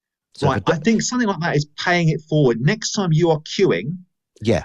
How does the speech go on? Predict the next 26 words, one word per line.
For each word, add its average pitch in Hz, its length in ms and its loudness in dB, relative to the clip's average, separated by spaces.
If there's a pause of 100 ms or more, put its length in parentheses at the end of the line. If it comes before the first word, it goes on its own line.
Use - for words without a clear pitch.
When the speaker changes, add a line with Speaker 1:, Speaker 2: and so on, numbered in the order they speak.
(140)
Speaker 2:
you 156 300 0
Speaker 1:
good. 95 240 -2
Speaker 2:
stand 214 240 2
aside 147 460 0
and - 80 -8
you 143 160 2
let 160 180 0
that 151 240 -4
person 147 520 0 (120)
in 135 240 0
the, 131 220 2
uh, 123 80 2 (100)
post 185 320 0
office, 156 440 -2
McDonald's, 165 1160 0
um, 107 580 2
before 139 360 -2
going 131 200 -2
on 123 80 -4
a 113 60 -4
water 151 400 -2
slide, 147 600 -2
the 107 80 -16
local 120 300 -4
swimming 143 400 -2
pool, 135 380 2